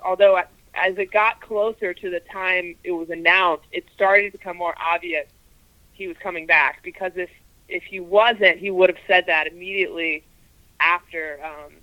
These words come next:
that Ravens game or the next day. Um, but as far as fans go, I think the more worrying thing is apathy. I think fans are just kind of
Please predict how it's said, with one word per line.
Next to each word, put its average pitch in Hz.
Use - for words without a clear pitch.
that 165
Ravens 175
game 156
or 156
the 160
next 156
day. 151
Um, 175
but 247
as 226
far 311
as 370
fans 202
go, 196
I 220
think 320
the 202
more 208
worrying 185
thing 160
is 156
apathy. 233
I 185
think 190
fans 190
are 180
just 170
kind 170
of 160